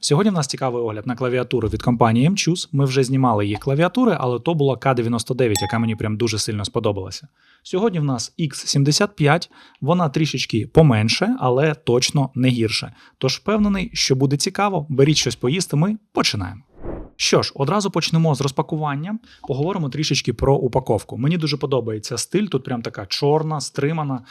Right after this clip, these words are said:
в стилі Be Quiet. Якщо не дивилися наші нещодавні відео, знімали огляд на круті кулери Be Quiet, подивіться обов'язково.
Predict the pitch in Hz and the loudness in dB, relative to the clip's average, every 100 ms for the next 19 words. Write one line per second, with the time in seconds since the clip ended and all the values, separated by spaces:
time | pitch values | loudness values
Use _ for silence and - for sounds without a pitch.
0 | - - - 156 131 123 98 98 113 113 | -8 -2 4 4 2 0 -2 -2 -4 0
1 | 160 151 139 151 139 120 127 127 - 120 | 4 4 4 4 2 2 -2 -2 -2 -4
2 | 113 127 120 113 120 185 185 123 113 127 | -4 -2 -2 -2 -2 0 2 2 2 0
3 | 117 143 139 113 110 117 120 117 107 104 | 2 2 0 -2 -6 -6 -4 -2 -2 -2
4 | 101 104 190 - 117 117 107 101 101 98 | -4 -2 -2 -2 -2 -2 -2 -6 -8 -8
5 | - - | -12 -8